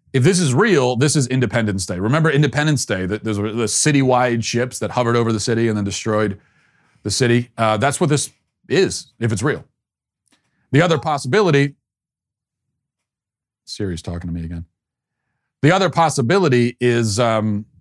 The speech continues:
is that, of course, it's fake. So, I mean, what's more likely? That someone came up with a fake YouTube video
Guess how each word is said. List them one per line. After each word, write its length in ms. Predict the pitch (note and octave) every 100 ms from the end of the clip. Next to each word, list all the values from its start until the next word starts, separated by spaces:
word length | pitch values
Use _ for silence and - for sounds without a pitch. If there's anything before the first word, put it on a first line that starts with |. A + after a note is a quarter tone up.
| _ _ - -
is 180 | A2+ G2
that, 120 | G#2
of 80 | F#2
course, 180 | G#2 F2
it's 120 | E2+
fake. 320 | - D#2+ - - _ _
So, 180 | - E2 D2 - _ _ _ _ _ _ _ _ _ _
I 40 | C3+
mean, 180 | C3 B2
what's 260 | A3 -
more 280 | D#3 D#3 C#3+
likely? 420 | A2+ F2 - - _ _ _ _ _ _ _ _ _ _
That 160 | A#2
someone 320 | - E3 D#3 C#3+
came 220 | D3 D3
up 140 | C#3+
with 120 | C#3
a 60 | A2+
fake 320 | - D3 C#3+
YouTube 380 | C#3 D3+ F3+ F3
video 440 | F3+ G3 G#3+ A3+